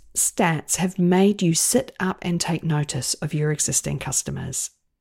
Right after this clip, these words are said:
They are a really, really valuable source of revenue to your business over the long term. And as I've said in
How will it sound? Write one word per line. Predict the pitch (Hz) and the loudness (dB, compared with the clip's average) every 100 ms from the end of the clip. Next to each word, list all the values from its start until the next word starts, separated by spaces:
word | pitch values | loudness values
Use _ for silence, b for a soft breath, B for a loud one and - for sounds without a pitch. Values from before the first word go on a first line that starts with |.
| _ _ | _ _
They | 208 202 190 196 - | -2 0 2 0 -2
are | 180 180 180 - - | -4 -2 -4 -6 -4
a | 190 | 0
really, | 202 196 214 208 190 | 2 6 8 10 8
really | 170 165 160 | 8 6 4
valuable | 160 160 156 156 156 - - | 4 2 4 2 0 -4 -6
source | - 170 156 156 - - - | -2 0 0 0 -4 -4 -6
of | 160 | -2
revenue | 160 156 156 151 | 0 2 0 0
to | 151 - | -2 -2
your | 156 | 0
business | 151 143 147 135 - | 0 0 -2 -2 -2
over | 156 147 | -4 -2
the | 147 | -2
long | 143 147 143 | 0 0 -2
term. | - 147 143 147 - _ _ _ _ - | -2 -2 -2 -4 -8 _ _ _ _ 0
And | 196 | 4
as | 226 285 | 6 6
I've | 285 | 4
said | - 180 | 4 4
in | 165 165 | 2 -2